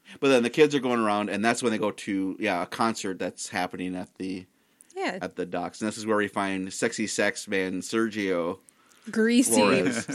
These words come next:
Speaker 2: sax man.
Speaker 1: Yeah, this really muscular guy,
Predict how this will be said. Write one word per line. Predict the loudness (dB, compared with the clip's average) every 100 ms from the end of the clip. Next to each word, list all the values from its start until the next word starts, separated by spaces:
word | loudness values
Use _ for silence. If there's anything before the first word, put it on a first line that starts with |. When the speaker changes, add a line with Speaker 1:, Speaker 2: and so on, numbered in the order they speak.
| 2
Speaker 2:
sax | 2 2 -2
man. | -4 -4 -4 0
Speaker 1:
Yeah, | 0
this | 0 2
really | 4 6 6
muscular | 4 0 0 -2 -2 -2
guy, | -2 0 0 -2 -4